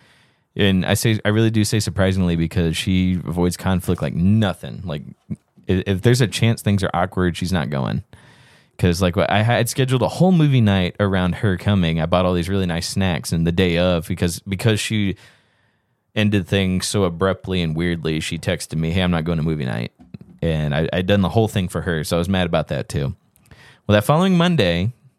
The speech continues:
after that Friday, she texts me, "I'm not coming to movie night."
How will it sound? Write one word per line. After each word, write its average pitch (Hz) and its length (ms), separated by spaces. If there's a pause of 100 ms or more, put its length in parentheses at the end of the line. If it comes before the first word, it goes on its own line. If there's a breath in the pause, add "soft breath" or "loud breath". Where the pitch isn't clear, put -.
(460)
after 92 320
that 87 160
Friday, 104 340
she 92 140
texts 87 300
me, 87 80
"I'm 82 80
not 82 120
coming 87 160
to 78 60
movie 85 220
night." 69 340